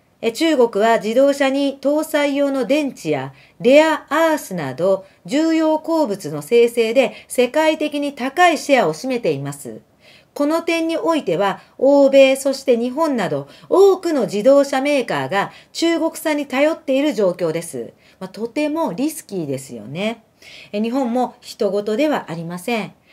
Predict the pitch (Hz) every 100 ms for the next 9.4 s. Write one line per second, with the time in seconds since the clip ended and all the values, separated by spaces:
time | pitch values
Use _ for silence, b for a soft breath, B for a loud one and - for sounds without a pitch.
0 | b b 233 330 349 285 220 185 175 247
1 | 277 285 285 277 311 294 285 180 151 143
2 | 170 202 196 B B 277 339 294 254 277
3 | 254 202 202 277 233 202 180 160 202 -
4 | 269 277 - 240 311 330 208 151 135 -
5 | b b b 226 302 330 320 294 311 311
6 | 330 320 247 196 175 247 269 285 311 294
7 | 226 175 160 214 202 180 269 269 190 214
8 | 185 - 349 381 294 262 233 233 165 143
9 | 143 - 123